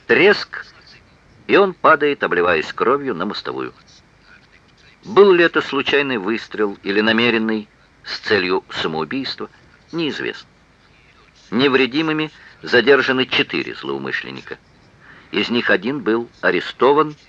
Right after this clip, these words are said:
У злоумышленника, раненого шашкой в голову городовым, был отнят мешок с золотой монетой на три тысячи шестьсот рублей.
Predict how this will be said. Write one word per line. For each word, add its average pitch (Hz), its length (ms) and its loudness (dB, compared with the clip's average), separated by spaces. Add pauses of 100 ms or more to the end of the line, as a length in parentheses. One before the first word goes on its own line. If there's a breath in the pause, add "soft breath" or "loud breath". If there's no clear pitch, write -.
(440 soft breath)
У 127 100 2
злоумышленника, 143 840 4
раненого 113 480 4
шашкой 98 440 2
в 90 100 -6
голову 92 340 2
городовым, 104 580 0 (380 loud breath)
был 131 340 6
отнят 113 460 2
мешок 85 600 0
с 90 60 -10
золотой 104 500 2
монетой 120 460 0
на 87 160 -2
три 85 160 -6
тысячи - 380 -8
шестьсот - 420 -8
рублей. 65 320 -8